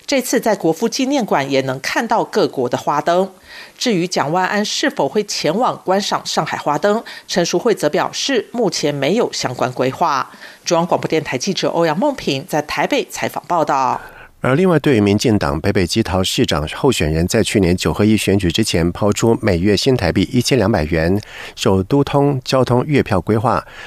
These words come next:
Speaker 2: 中央承诺补助。对此，蒋万安在今天表示，他在二号的行政院会当中提出了北北基桃交通月票一事。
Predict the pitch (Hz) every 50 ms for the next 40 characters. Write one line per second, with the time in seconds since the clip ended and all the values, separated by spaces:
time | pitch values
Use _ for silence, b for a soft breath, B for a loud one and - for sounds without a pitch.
0 | B - - 151 151 147 143 - 92 101 113 104 98 - 95 - 65 - - 143
1 | 139 95 - B B B B B B - 135 117 - 107 98 - 95 95 104 113
2 | 113 107 107 117 110 - 98 90 - 104 104 104 95 73 69 - - 117 95 -
3 | 107 101 - 101 92 - - 127 110 95 - 110 95 87 87 - - - 92 98
4 | 92 117 110 113 107 87 107 95 92 104 113 107 123 113 113 113 113 B B B
5 | B B B - 120 113 110 - 160 131 107 - 107 104 90 80 - - 120 123
6 | - 104 95 90 101 - 113 107 - 113 110 - 156 147 117 - - 95 87 76
7 | 120 - - - 143 131 -